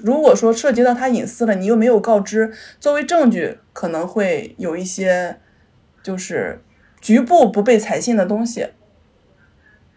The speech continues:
但实际上你自己的手机，自己的，也是一个公开环境下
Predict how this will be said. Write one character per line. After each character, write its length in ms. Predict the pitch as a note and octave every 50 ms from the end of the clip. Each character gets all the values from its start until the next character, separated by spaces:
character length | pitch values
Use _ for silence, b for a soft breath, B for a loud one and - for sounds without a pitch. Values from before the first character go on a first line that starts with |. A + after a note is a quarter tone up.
| _ -
但 160 | C#4+ C4+ C4
实 220 | A#3+ - G#3+ G#3+
际 60 | A3 C#4
上 260 | D4 C#4 B3+ A3+ G3
你 100 | D#3+ -
自 200 | - - B3+ A#3
己 100 | G3+ -
的 100 | - A3+
手 160 | A3 G#3+ D3+
机， 240 | A2 - - F3+ F3+
自 200 | F3+ - A#3+ B3
己 160 | G3+ F#3 B2
的， 180 | - G#2+ F#2+ G2
也 160 | D3+ C3+ F#2
是 180 | - - A#3
一 80 | A3+ A3+
个 80 | B3 A#3+
公 120 | A#3+ C4 C4
开 200 | B3 C4+ C#4 C4+
环 200 | B3+ G#3+ G#3 G3+
境 160 | A#3 B3 A3+
下 300 | A3 B3 A#3 F#3+ - -